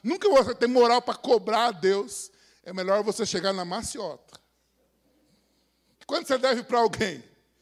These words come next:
e você quer mais, como é que você tem que chegar? Chega leve, né, Arthur? Você já tá devendo pra Deus. Vai chegar pesado? Você fala assim, "Ó, o senhor sabe da dívida que eu tenho com o senhor, né?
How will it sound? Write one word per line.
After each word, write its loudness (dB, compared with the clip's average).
e -20
você -4
quer 2
mais, 0
como -8
é -4
que -14
você -18
tem -10
que -14
chegar? -10
Chega -6
leve, 0
né, -4
Arthur? -10
Você -10
já 4
tá 6
devendo 2
pra 4
Deus. 0
Vai -2
chegar 0
pesado? 0
Você -20
fala -6
assim, -8
"Ó, -2
o -20
senhor -16
sabe -8
da -8
dívida -18
que -20
eu -14
tenho -16
com -20
o -20
senhor, -18
né? -20